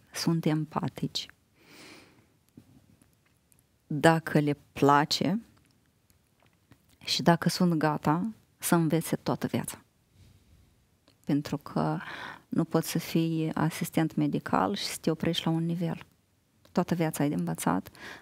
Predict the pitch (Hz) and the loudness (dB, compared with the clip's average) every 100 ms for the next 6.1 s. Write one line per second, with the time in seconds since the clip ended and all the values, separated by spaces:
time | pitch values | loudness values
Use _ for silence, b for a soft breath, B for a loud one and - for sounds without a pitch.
0 | - 170 - 185 175 165 160 156 151 - | -4 -2 0 2 2 2 0 0 -2 -4
1 | - 170 - - 151 165 156 160 180 214 | -4 -6 -6 -4 -2 0 0 0 -2 -4
2 | _ b b b b 196 175 170 175 170 | _ b b b b -4 0 2 0 0
3 | 170 165 165 175 - 147 139 135 - 151 | 0 0 0 -2 0 0 0 -2 -2 -2
4 | 151 165 185 - - 151 156 170 160 160 | 0 -2 -2 -2 0 0 0 0 0 0
5 | 156 - 160 175 165 - 156 160 165 - | -2 -2 0 -2 -4 -4 -2 -2 -4 -6
6 | - | -8